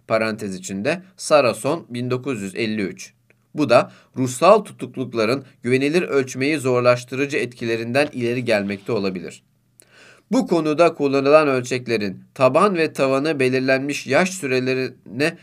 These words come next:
uygulanabildiklerini hatırlamak gerekir. Örneğin Stanford Binet'in ilk formu ancak iki on dört yaşları arasındaki süreyi ölçmeye elverişliydi.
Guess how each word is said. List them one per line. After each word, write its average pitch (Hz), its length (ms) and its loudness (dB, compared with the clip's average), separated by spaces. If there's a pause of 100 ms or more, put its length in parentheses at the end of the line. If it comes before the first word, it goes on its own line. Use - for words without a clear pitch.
(200)
uygulanabildiklerini 131 1120 0
hatırlamak 131 640 -2
gerekir. 85 480 -8 (260)
Örneğin 143 440 4 (200)
Stanford 160 680 0
Binet'in 143 580 0 (160)
ilk 185 300 0
formu 107 560 -2 (220)
ancak 170 480 0
iki 160 200 0
on 175 260 2
dört 151 200 2
yaşları 143 420 0
arasındaki 127 600 -2
süreyi 135 760 0
ölçmeye 104 540 0
elverişliydi. 92 720 -6